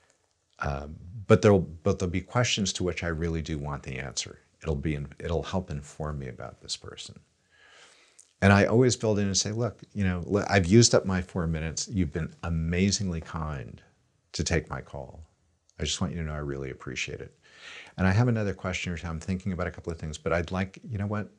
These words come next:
You're busy. I'm, you know, I'm gonna let you go, but I'm gonna call you a week from today. If you have three or five minutes available, that would be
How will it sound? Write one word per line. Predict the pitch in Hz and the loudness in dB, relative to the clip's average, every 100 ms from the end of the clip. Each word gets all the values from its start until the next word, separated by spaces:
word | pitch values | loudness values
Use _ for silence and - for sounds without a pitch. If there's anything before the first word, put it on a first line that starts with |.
| _ _ _ _ _ _ _ _ _ _ _ - - - _ | _ _ _ _ _ _ _ _ _ _ _ -14 -14 -16 _
You're | 82 98 | 4 6
busy. | 95 87 92 98 98 _ _ _ _ _ _ _ _ _ _ _ _ _ | 6 2 0 -6 -12 _ _ _ _ _ _ _ _ _ _ _ _ _
I'm, | 87 85 - - - 76 - - | 0 0 0 -6 -14 -14 -10 0
you | 87 | 0
know, | 80 | 2
I'm | |
gonna | 78 | -2
let | 80 87 | -2 -2
you | 98 | -2
go, | 85 73 71 78 - _ _ _ _ - | -2 -2 -4 -10 -16 _ _ _ _ 0
but | 92 | 4
I'm | 92 | 6
gonna | 101 | 4
call | 101 - 123 | 0 -2 0
you | 101 | 0
a | 92 | -2
week | 90 | -6
from | - 87 | -6 -6
today. | - 82 80 80 76 _ _ _ _ - | -4 -2 -2 -4 -10 _ _ _ _ -16
If | - | -6
you | 80 | -2
have | 82 | -2
three | - 98 92 | 0 2 2
or | 80 - | 2 -4
five | - 82 80 | -4 -4 -4
minutes | 82 62 - | -6 -6 -6
available, | 78 76 73 73 | -4 -4 -4 -8
that | 73 64 | -6 -8
would | 73 | -8
be | 76 | -12